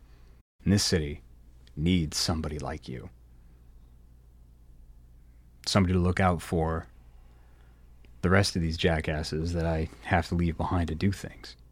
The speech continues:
And I think you're the person to do that while I'm running all over hell and breakfast.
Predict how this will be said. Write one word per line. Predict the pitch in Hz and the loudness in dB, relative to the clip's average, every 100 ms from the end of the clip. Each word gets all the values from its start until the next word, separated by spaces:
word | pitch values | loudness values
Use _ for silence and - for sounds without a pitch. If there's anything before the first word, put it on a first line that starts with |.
| - - - - - | -20 -20 -20 -20 -6
And | 90 | 0
I | 82 | 2
think | - 113 92 | 6 6 6
you're | 80 | 2
the | |
person | 78 80 - 67 | 0 -4 -4 -6
to | |
do | 90 98 | -2 -2
that | 69 67 - - - - - | -4 -10 -14 -20 -20 -20 -6
while | 85 85 | 0 4
I'm | 87 82 - - - - - - - - | 4 2 -2 -18 -20 -20 -20 -20 -16 -2
running | 92 92 87 | 4 4 6
all | 87 87 | 4 4
over | 80 80 | 2 2
hell | 92 | 0
and | 82 | 2
breakfast. | 95 110 - - - | 2 2 0 -12 -16